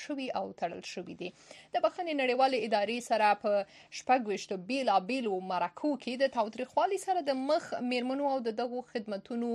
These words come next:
آه، ورکوونکو ادارو، آه، مشرانو ویلي دي چې طالبانو د افغانستان په ټولو ولایتونو کې د ښځو لپاره پناه ځایونه بند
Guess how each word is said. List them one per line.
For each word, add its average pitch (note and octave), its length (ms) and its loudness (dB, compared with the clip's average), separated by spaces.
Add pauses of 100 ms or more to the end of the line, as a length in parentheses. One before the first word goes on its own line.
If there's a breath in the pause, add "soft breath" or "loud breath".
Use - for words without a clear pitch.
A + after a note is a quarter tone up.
آه، - 640 -2
ورکوونکو G#3+ 800 0 (100)
ادارو، G3 460 0 (180)
آه، F#3+ 140 4
مشرانو A3+ 680 -2
ویلي A#3 300 -2
دي A3 40 -6
چې G#3+ 400 -6 (200)
طالبانو C#4+ 440 4
د F4 40 2
افغانستان C#4+ 600 0
په D4+ 60 2 (180)
ټولو F#4 400 2
ولایتونو A3 680 2
کې F#3 140 -4 (400 loud breath)
د D#4 140 6
ښځو C4+ 320 2
لپاره G#3+ 380 6
پناه G3+ 280 -4
ځایونه G3 400 -2
بند F3+ 180 0